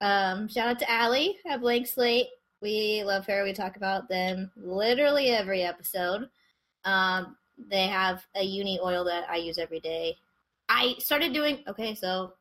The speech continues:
sorry if this is your first episode. This isn't gonna make sense, but Sasha was saying that she uses the Arcadian conditioning cream at night, and that's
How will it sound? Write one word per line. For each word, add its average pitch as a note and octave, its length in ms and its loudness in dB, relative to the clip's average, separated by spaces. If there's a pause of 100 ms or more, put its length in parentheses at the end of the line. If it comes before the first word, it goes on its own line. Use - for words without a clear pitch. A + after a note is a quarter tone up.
(240)
sorry G3 240 2
if G#3 80 -4
this A3 120 -4
is - 60 -4
your B3+ 120 0
first C4 260 0
episode. A3 320 -2
This F3 120 -8
isn't G3 140 -2
gonna G3+ 140 -4
make G3+ 160 -4
sense, A#3 280 0
but - 200 -6
Sasha B3 420 2
was A3+ 140 -2
saying G#3+ 340 0 (420)
that G#3 280 2
she - 140 -6
uses G#3+ 300 -4
the G3+ 140 2
Arcadian G3+ 680 0 (200)
conditioning G3+ 480 -2
cream A3+ 220 0
at F#3 100 -4
night, F#3+ 340 2
and G3+ 120 -6
that's F#3+ 200 -2